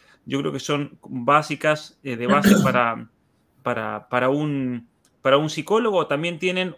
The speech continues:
un programa de introducción a la psicología. Esto me parece interesantísimo, porque uno siguiendo estas lecturas puede hacer una buena formación, ¿no es cierto?, psicológica. Pero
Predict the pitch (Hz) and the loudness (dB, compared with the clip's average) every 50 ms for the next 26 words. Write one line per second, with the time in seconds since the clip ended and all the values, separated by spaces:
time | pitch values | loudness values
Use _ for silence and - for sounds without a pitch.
0 | _ - 175 190 185 - 175 156 143 143 156 170 180 190 190 175 151 143 139 135 | _ -8 -6 -6 -6 -4 -2 -2 -2 0 0 0 0 0 0 -2 -2 -2 -4 -6
1 | 127 131 131 131 127 - - 165 170 175 156 147 139 - - 127 - 127 131 127 | -6 -6 -6 -6 -6 -8 -8 -6 -6 -4 -4 -4 -6 -8 -8 -10 -10 -10 -10 -8
2 | - 190 185 180 - 143 135 127 135 143 156 151 160 135 - 131 131 - 143 135 | -4 -4 -4 -4 -4 -6 -6 -4 -4 -6 -6 -6 -8 -8 -6 -6 -6 -6 -8 -10
3 | 135 - 175 165 - 180 180 190 202 202 - _ _ _ _ _ _ _ _ - | -10 -10 -10 -10 -8 -8 -8 -8 -8 -10 -12 _ _ _ _ _ _ _ _ -6
4 | 147 143 - - 180 190 196 175 - 165 147 151 170 185 190 185 175 180 170 165 | -6 -4 -2 -2 0 0 0 -2 -2 -4 -4 -4 -2 -4 -2 -2 0 0 0 0
5 | - - - 151 151 151 - 151 151 147 147 - - - - _ 135 139 139 135 | 0 -4 -6 -6 -6 -4 -2 -2 0 0 -2 -4 -8 -16 -16 _ -8 -6 -6 -6
6 | - - 185 208 214 196 - - - 175 185 180 170 156 - - 165 151 156 156 | -4 -4 -2 0 0 -2 -4 -6 -6 -4 -4 -2 -4 -4 -6 -6 -8 -6 -6 -6
7 | 143 147 170 214 220 190 147 - 147 135 131 135 123 - - 143 156 160 165 139 | -6 -6 -6 -4 -4 -4 -4 -4 -4 -6 -4 -6 -8 -8 -8 -8 -6 -6 -6 -8
8 | 127 - 143 143 143 - - 160 156 156 _ _ _ _ _ _ _ _ _ - | -10 -8 -10 -10 -8 -6 -6 -6 -6 -8 _ _ _ _ _ _ _ _ _ -6
9 | 143 - - 160 170 156 139 - 127 - 139 135 - 156 160 160 151 151 - | -4 -4 -2 0 0 0 -2 -4 -4 -4 -4 -4 -4 -4 -4 -4 -4 -6 -10